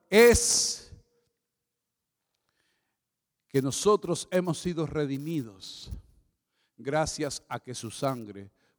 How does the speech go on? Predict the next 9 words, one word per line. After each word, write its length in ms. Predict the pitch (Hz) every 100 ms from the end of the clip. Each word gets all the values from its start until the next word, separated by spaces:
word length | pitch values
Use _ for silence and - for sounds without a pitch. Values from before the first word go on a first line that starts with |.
| _
fue 140 | 110 107
derramada. 600 | 101 101 95 85 - - _ _ _ _ _ _ _ _ _ _ _
Pero 240 | - 165 175
ahora 440 | 208 233 196 185 - - _ _ _ _
déjenme 400 | 151 180 190 180
darles 680 | 156 151 147 147 135 - - _ _ _ _ _ _ _ _ _ _ _ _ _ _ -
otra, 640 | 147 160 165 151 147 143 - - _ _ _ _ _ _ _ _ _ _ _ _ _ _ _ _ _ _ _ _ _ _ _ _ _ _ _ -
otra 300 | 175 180 165
perspectiva. 680 | 139 - 123 - 113 95